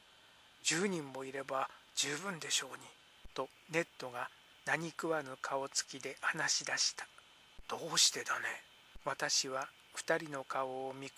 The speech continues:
べながら聞き返した。が、ネットの気持ちは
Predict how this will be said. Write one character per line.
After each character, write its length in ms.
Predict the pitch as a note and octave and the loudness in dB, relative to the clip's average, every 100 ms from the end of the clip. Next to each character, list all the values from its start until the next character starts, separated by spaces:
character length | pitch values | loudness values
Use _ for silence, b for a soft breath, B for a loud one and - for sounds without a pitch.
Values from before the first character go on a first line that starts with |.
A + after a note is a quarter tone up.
| D3+ D3 | 0 0
べ 140 | C#3+ | 0
な 140 | C#3 C3+ | -2 -4
が 120 | B2+ | -4
ら 140 | A#2+ | -6
聞 280 | - - D3+ | -6 -8 -8
き 20 | |
返 300 | C#3 C3+ C3 | -6 -4 -4
し 220 | B2 - - | -2 0 -2
た。 100 | - - - - - | -6 -14 -20 -14 0
が、 160 | C#3 - - | 0 0 -6
ネ 120 | D#3+ | -4
ッ 60 | D#3+ - | -4 -4
ト 120 | C#3 | -8
の 120 | B2+ | -6
気 160 | B2 - | -6 -6
持 140 | C3+ | -4
ち 200 | C3+ - | -2 -2
は 180 | B2+ C3 | -2 -4